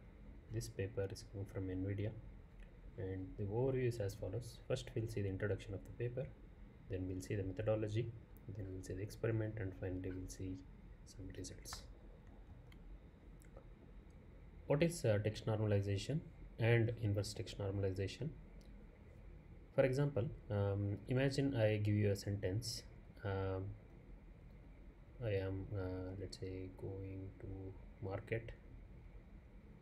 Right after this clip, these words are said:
at, uh, ten P M," for example, right? If I give you this sentence, text normalization should be able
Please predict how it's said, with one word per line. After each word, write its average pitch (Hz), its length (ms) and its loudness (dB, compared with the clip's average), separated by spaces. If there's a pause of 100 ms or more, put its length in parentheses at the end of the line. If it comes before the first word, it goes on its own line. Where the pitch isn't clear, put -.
(480)
at, - 260 0
uh, 92 200 -4 (1500)
ten 98 240 0
P 95 160 -4
M," 92 100 -6 (440)
for 95 100 0
example, 92 420 -6 (540)
right? 104 160 -6 (560)
If 127 160 4
I - 0 -
give 123 240 4
you 123 160 6
this - 160 2 (460)
sentence, 95 520 0 (960)
text 151 300 6
normalization 120 800 6 (140)
should 135 320 -2
be 139 160 8
able 117 260 8